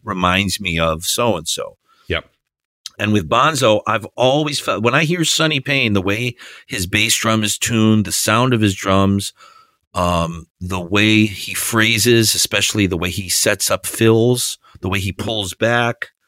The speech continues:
Speaker 1: the way he leaves space. These are all things that are really def-,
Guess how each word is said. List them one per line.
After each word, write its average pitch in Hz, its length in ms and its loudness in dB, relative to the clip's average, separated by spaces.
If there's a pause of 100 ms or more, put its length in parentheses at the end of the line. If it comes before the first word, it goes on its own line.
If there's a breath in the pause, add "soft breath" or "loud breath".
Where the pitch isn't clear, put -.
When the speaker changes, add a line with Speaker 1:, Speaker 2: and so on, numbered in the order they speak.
(200)
Speaker 1:
the - 80 -8
way 98 120 -4
he 101 120 -4
leaves 98 260 -2
space. 123 600 2 (240 loud breath)
These 160 160 -2
are 180 120 2
all 151 220 0
things 151 340 0
that 123 100 2
are 113 120 0
really 123 420 0
def-, 110 300 -10